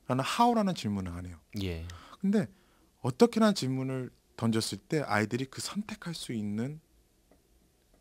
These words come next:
Speaker 1: 어, 충분한, 어, 그 아이들이 성품이 만들어질 수 있다고 생각합니다.
Speaker 2: 음.
Speaker 1: 그렇기 때문에 일단 성품의 정의를 이야기하는 것이 굉장히 중요하고요.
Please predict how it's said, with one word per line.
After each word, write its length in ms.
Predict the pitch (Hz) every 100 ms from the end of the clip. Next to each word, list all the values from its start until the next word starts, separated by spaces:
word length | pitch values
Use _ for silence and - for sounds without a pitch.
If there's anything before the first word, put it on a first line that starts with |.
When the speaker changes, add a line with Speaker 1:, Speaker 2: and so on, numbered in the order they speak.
| _
Speaker 1:
어, 260 | 107 92 90
충분한, 760 | - - 220 202 175 139 131 165 _ - - _ -
어, 240 | 92 87 -
그 120 | 98
아이들이 360 | 101 104 104
성품이 600 | 110 165 - 151 135 143 139
만들어질 420 | 101 110 131 107
수 140 | - -
있다고 160 | 85
생각합니다. 460 | 107 110 98 87 90 _ 101
Speaker 2:
음. 160 | 98 98
Speaker 1:
그렇기 140 | 120
때문에 280 | 117 120 123 - - -
일단 160 | 147
성품의 400 | 135 165 - 156
정의를 500 | 135 101 104 107 104 107
이야기하는 440 | 98 95 98 101
것이 160 | 98 -
굉장히 240 | 95 98
중요하고요. 640 | - 95 101 87 95 127